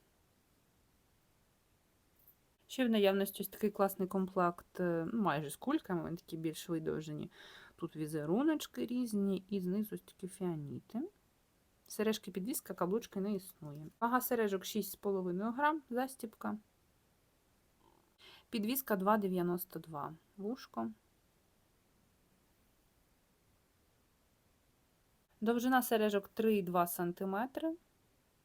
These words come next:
і вартість. Далі в наявності дуже класна яскрава брошка пташка з емаллю і фіанітами, вісім дев'яносто за вагою.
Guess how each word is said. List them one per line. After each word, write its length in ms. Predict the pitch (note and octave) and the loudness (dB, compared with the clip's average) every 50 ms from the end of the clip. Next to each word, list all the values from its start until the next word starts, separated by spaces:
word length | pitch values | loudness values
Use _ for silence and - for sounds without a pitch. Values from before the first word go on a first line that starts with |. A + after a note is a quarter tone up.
| _ _ _ _ _ _ _ _ _ _ _ _ _ _ _ _ _ _ _ _ _ _ | _ _ _ _ _ _ _ _ _ _ _ _ _ _ _ _ _ _ _ _ _ _
і 140 | - C4 A3+ | -2 0 0
вартість. 600 | E3+ C#3+ D3 - - - - - - - - - - _ _ _ _ _ _ _ _ _ _ _ _ _ _ _ _ _ _ _ _ _ _ _ _ _ _ _ _ _ _ _ _ _ _ _ _ _ _ _ _ _ _ _ _ _ _ _ _ _ _ _ _ _ _ - - - _ | 0 -2 -6 -14 -18 -18 -16 -14 -14 -14 -14 -16 -20 _ _ _ _ _ _ _ _ _ _ _ _ _ _ _ _ _ _ _ _ _ _ _ _ _ _ _ _ _ _ _ _ _ _ _ _ _ _ _ _ _ _ _ _ _ _ _ _ _ _ _ _ _ _ -20 -20 -16 _
Далі 240 | - G#3+ A3 A3+ G#3+ | 2 4 4 4 4
в 40 | G3 | 4
наявності 540 | G3+ G3 F#3+ F#3 F#3 F#3+ F#3 F#3 F#3 - F3 | 4 4 4 4 4 2 0 0 -4 -6 -6
дуже 220 | E3+ F3+ F3 F3+ | -4 -2 -2 -2
класна 400 | E3+ - F#3 F3 F3+ F3+ - F3+ | -2 0 2 0 0 0 -2 -6
яскрава 380 | D#3+ - - - F3+ F3 E3+ E3+ | -6 -6 -4 -2 0 0 0 0
брошка 360 | E3 E3+ E3+ F3 - - F3 | 0 0 -2 -2 -4 -8 -12
пташка 540 | F3 - - - E3+ E3 F3 - - A#3 A3 | -12 -4 -2 0 0 0 -2 -4 -6 -4 -2
з 60 | G#3 | 0
емаллю 400 | G#3+ G#3 G#3 G#3+ G#3 G#3 G3+ G3+ | 0 0 0 0 -2 0 0 -2
і 40 | G3+ | -2
фіанітами, 600 | G3 - G#3 G3+ G3 G3+ G3 G3 G3+ G3 F#3+ F#3+ | -2 -4 -4 -2 -2 -2 -2 -4 -4 -4 -2 -2
вісім 320 | G#3 A3+ A3 - G3+ F#3+ | -4 -4 -6 -6 -6 -4
дев'яносто 640 | F3 F#3+ F3 F3+ F3+ F3 F3 E3+ F3 - - - F3 | -2 -2 -2 0 0 -2 -2 -4 -6 -8 -8 -8 -4
за 100 | F3 F3+ | -4 -2
вагою. 580 | E3+ E3+ F3 E3+ D#3+ D#3 D3 D3+ D#3+ F#3 A#3+ | -2 -2 -2 -2 -4 -4 -6 -4 -4 -6 -6